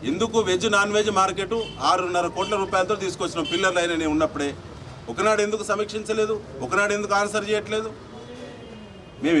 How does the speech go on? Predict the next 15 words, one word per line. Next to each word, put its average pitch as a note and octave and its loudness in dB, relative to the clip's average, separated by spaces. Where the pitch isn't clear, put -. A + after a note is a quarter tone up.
ఏమన్నాము? G#3+ 4
నర్సంపేటలో G#3+ 0
తప్పుడు G#3 0
కేసులు G#3+ 0
ఎక్కువ F#3 2
నమోదవుతున్నాయి, F3 2
ఒక F#3 -4
వర్గం G#3+ 4
పైన, G#3+ 4
ప్రజల G3 4
పైన F#3 6
కేసులు F#3 0
నమోదవుతున్నాయి, D#3+ 2
అరాచకాలు G#3 6
పెరిగినాయి E3+ 2